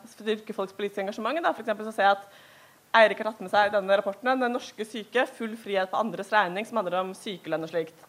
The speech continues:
Eh, og det er jo en hundre prosent faktabasert og interessant, eh, rapport om det, men også et veldig sterkt høyresideblikk. Eh, og det er jo helt greit. Og et foredrag jeg har holdt veldig mange ganger, er å gå gjennom den rapporten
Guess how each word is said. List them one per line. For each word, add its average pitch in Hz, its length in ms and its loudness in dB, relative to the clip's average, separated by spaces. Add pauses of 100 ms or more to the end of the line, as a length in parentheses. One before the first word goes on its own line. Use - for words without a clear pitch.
(440)
Eh, 233 200 6
og 233 80 2
det 277 80 2
er 226 120 6
jo 226 100 2
en 247 100 -8
hundre 233 260 -4
prosent 302 300 0
faktabasert 208 880 2
og 262 140 4
interessant, 233 720 0
eh, 240 180 8
rapport 226 420 2
om 202 200 2
det, 175 240 6 (400)
men 247 100 4
også 262 220 4
et 370 100 -14
veldig 208 380 -2
sterkt 190 500 0
høyresideblikk. 180 1400 -4 (800)
Eh, 240 380 8
og 262 100 2
det 330 80 6
er 302 60 4
jo 302 100 2
helt 226 140 0
greit. 185 360 0 (140)
Og 233 220 6
et 240 160 2
foredrag 233 340 4
jeg 220 60 4
har 233 80 4
holdt 254 120 -6
veldig 208 200 -4
mange 214 200 -4
ganger, 226 340 2
er 254 140 8
å 240 80 0
gå 220 180 0
gjennom 202 360 -2
den 190 160 -2
rapporten 208 380 -4